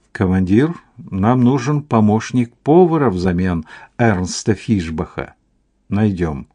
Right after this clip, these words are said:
«Боюсь, что его не сыскать в облаках, командир». «Это вы так думаете. А что, у вас кто-то есть на примете?» «Возможно». Лемон не стал спорить.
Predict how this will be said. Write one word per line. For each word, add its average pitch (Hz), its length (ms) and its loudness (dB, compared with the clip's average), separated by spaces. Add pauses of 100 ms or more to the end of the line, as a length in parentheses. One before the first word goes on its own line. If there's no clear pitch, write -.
(920)
«Боюсь, 131 400 4
что - 240 -2
его 160 300 6
не 165 160 2
сыскать 147 580 0
в 135 100 -2
облаках, 120 840 2
командир». 76 720 -6 (320)
«Это 131 260 0
вы 107 200 0
так 82 200 -4
думаете. 73 680 -8 (180)
А 110 120 0
что, 107 280 2
у 87 40 2
вас 85 240 -4
кто-то 104 320 0
есть 92 320 -2
на 107 100 0
примете?» 160 640 0 (480)
«Возможно». 101 800 0 (680)
Лемон 80 540 0
не 127 80 -10
стал 202 320 -2
спорить. 185 640 2